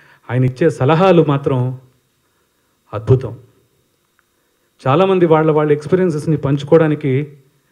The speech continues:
కొంతమంది ఇష్టపడరు. ఇప్పుడు మనకు చాలామంది గాయకులు ఉన్నారు, కానీ సంపాదించుకోవడానికి పాడతారేమో అనుకుంటాం. కానీ బాలుగారు అలా కాదు.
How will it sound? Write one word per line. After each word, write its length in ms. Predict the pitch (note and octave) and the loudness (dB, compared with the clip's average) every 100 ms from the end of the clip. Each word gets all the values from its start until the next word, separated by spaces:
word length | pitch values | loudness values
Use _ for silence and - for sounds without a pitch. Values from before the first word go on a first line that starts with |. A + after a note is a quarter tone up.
| _ _ _ _ _ _ _ _ _ _ | _ _ _ _ _ _ _ _ _ _
కొంతమంది 400 | B2+ B2 B2+ C#3 | -2 -2 -2 -2
ఇష్టపడరు. 540 | B2 D3 C3 G2+ F#2+ - _ _ _ _ _ _ _ _ _ _ _ _ _ _ _ _ _ _ _ | -2 0 0 -2 -8 -14 _ _ _ _ _ _ _ _ _ _ _ _ _ _ _ _ _ _ _
ఇప్పుడు 160 | C3 C#3+ | -2 0
మనకు 260 | C#3 C#3+ C#3 B2+ | 0 -2 -4 -4
చాలామంది 440 | C3+ E3+ F3+ E3 | -2 0 0 0
గాయకులు 440 | D3+ C#3+ D3+ D3 | 0 0 0 0
ఉన్నారు, 440 | C3+ B2 G#2 G2+ B2 _ _ _ _ _ _ _ _ _ _ _ _ _ _ _ _ _ _ _ _ _ _ _ _ _ _ - | -4 -4 -6 -8 -14 _ _ _ _ _ _ _ _ _ _ _ _ _ _ _ _ _ _ _ _ _ _ _ _ _ _ -10
కానీ 200 | C3 D#3 | -4 -2
సంపాదించుకోవడానికి 840 | - C3 E3 E3 E3+ E3 D#3 D3 | -2 -2 0 0 -2 0 0 -2
పాడతారేమో 600 | C3 C3+ C#3 C#3+ C3+ C3+ | -4 -4 -4 -4 -4 -2
అనుకుంటాం. 480 | B2+ A#2+ A#2 A2 G2+ - _ _ _ _ _ _ _ _ | -4 -4 -4 -6 -12 -16 _ _ _ _ _ _ _ _
కానీ 140 | C3 C3 | -4 -2
బాలుగారు 460 | A#2+ C3 C#3+ C3 | 0 0 2 0
అలా 180 | A2+ A2 | -2 -4
కాదు. 340 | G#2+ F#2+ F#2+ | -6 -8 -12